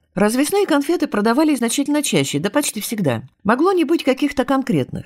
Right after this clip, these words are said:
но вообще в кондитерском отделе было чем полакомиться. Конфеты были, разумеется, завернуты в фантики, а если шоколадные, то еще и в фольгу.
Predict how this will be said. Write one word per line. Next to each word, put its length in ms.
но 160
вообще 340
в 60
кондитерском 640
отделе 340
было 260
чем 160
полакомиться. 720
Конфеты 420
были, 240
разумеется, 560
завернуты 540
в 100
фантики, 640
а 100
если 240
шоколадные, 640
то 120
еще 260
и 80
в 100
фольгу. 500